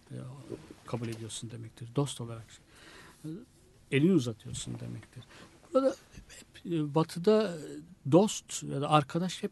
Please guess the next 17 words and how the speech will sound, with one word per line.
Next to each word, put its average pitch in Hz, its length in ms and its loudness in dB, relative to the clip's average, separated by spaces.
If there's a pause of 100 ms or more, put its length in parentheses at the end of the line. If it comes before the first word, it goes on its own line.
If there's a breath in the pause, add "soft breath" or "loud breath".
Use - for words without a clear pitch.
(140)
bize 151 220 -2
benzer 151 360 4
olanla, 110 480 -8
ay-, 143 220 2
hatta 190 360 -4
aynı 185 300 8
olanla 117 440 -8
şey - 180 -12
yapmıştır. 123 440 -12
Benzerliklerden 143 880 2
doğacağı, 110 400 -8
e, - 140 -20 (1400 loud breath)
e, 131 120 -8
söylenmiştir. 110 720 -6 (840)
Derrida 202 240 6
tam 190 220 -2
farklından, 143 640 0